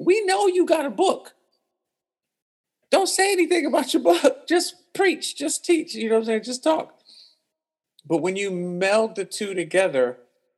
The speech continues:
I feel like it's taking advantage, uh, of something that, and you, you said it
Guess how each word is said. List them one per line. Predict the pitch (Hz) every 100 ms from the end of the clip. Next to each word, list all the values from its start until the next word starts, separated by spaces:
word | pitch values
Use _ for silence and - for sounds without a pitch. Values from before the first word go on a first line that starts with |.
| _ _ _ _ _
I | 131
feel | - 151 143
like | 135 131 127 - _ _ _ -
it's | 127 - -
taking | 147 127 127 113
advantage, | 107 107 110 104 98 - - _ _ _ _ -
uh, | 110 107 104 104 104 _ _ _ _
of | 123 117
something | - 135 127 131 120
that, | 117 117 - - _ _
and | 117
you, | 131 139 127
you | 120
said | 120 127
it | 120 113 -